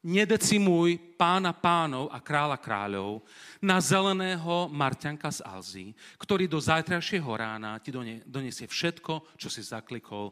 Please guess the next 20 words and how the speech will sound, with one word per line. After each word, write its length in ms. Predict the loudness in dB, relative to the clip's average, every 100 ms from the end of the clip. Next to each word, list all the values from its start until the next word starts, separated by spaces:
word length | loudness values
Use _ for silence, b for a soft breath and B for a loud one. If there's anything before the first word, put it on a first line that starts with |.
| b
na 160 | b -10
webe. 320 | -10 -12 -16 _ _ _ _ _ _ _ b b b b b
On 160 | 0 2
môže 480 | 4 4 2 0 -2
povedať 400 | 0 0 -2 -2
nie 400 | -2 0 -2 -6 B -8
na 160 | -6 -2
hoci 320 | 0 0 -4
ktorú 480 | -4 -2 -2 -2 -10 _
tvoju 320 | -6 -6 -6
p-, 80 | -10 -10
modlitbu 560 | -10 -8 -10 -10 -10 -12 b b
a 80 | -8
stále 320 | -4 -4 -4
ostať 320 | -8 -8 -6
dobrý, 480 | -2 -2 -2 -6 -8 -14 b b b -6
láskavý, 720 | -4 -4 -6 -8 -8 -10 -14 _
spravodlivý 880 | -14 -10 -10 -8 -10 -10 -10 -14 -18 _ _ _ _ -20
a 80 | -20
pán. 480 | -12 -10 -10 -14